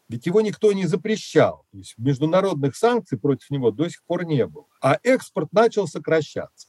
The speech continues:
А теперь пошли уже санкции. Во-первых, э, в Америке объявлено, что они не собираются больше покупать российскую нефть. Они не так много покупали. Там меньше одного миллиона баррелей нефти и нефтепродуктов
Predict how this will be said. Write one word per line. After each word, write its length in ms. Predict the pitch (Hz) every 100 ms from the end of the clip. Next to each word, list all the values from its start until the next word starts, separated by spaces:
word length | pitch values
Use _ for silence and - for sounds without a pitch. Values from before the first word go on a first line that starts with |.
| _
А 140 | -
теперь 320 | 110 139 262
пошли 340 | - 247 - 208
уже 280 | 254 240 240
санкции. 580 | 220 165 117 104 -
Во-первых, 680 | 95 117 143 175 135 113 - -
э, 140 | 123
в 80 | 101
Америке 480 | 104 104 98 101 185
объявлено, 540 | 190 214 202 196 190
что 200 | - 160
они 340 | 160 170 160 143 _ -
не 80 | 147
собираются 560 | 160 160 160 147 -
больше 260 | 135 135 117
покупать 460 | - 117 143 131 110
российскую 640 | 113 117 - 101 - 98
нефть. 240 | 101 160 156 _ _
Они 240 | - 202 240
не 120 | 240
так 220 | 226 -
много 280 | 220 185 131
покупали. 560 | 143 202 180 165 95 76 -
Там 220 | 110 110
меньше 320 | 147 175 -
одного 320 | 127 135 139
миллиона 460 | 120 123 135 120 101
баррелей 520 | 92 135 196 208 135
нефти 360 | 120 208 214 -
и 80 | 120
нефтепродуктов 760 | 143 - 139 143 143 123 -